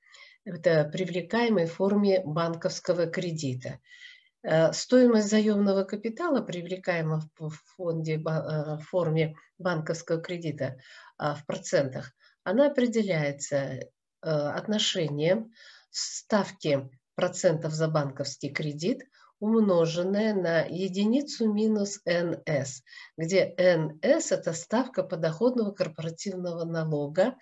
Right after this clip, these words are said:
доли единиц. А, далее в знаменателе единица минус О Р Б К, где У Р Б К —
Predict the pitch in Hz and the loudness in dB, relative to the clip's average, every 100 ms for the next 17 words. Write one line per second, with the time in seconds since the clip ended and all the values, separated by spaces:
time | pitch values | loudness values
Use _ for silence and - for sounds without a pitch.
0 | - - _ 156 156 190 185 185 160 180 | -18 -20 _ -6 -2 0 -2 -4 -6 -6
1 | 180 151 127 - - _ _ - - - | -4 -2 -4 -6 -16 _ _ -20 -20 -20
2 | - - _ _ _ _ 170 170 160 - | -20 -20 _ _ _ _ -4 2 2 0
3 | - _ _ 190 196 185 196 226 233 - | -6 _ _ 2 4 4 4 2 0 -2
4 | 170 175 208 226 226 202 165 165 165 170 | -8 -2 2 4 4 4 4 -2 -4 -4
5 | 185 185 208 269 285 226 202 208 233 226 | -4 0 2 2 2 0 2 2 4 2
6 | 220 - - 190 180 160 - - 185 233 | 0 -4 -4 0 2 2 0 -2 0 2
7 | 247 - 151 175 185 190 - 165 131 131 | 0 -2 -4 0 0 -2 -6 -6 -6 -6
8 | 151 170 165 202 202 175 - 185 180 147 | -4 -2 -2 -2 0 0 0 2 4 2
9 | - - 143 147 - 196 269 | -2 -8 -10 -10 -4 -2 -2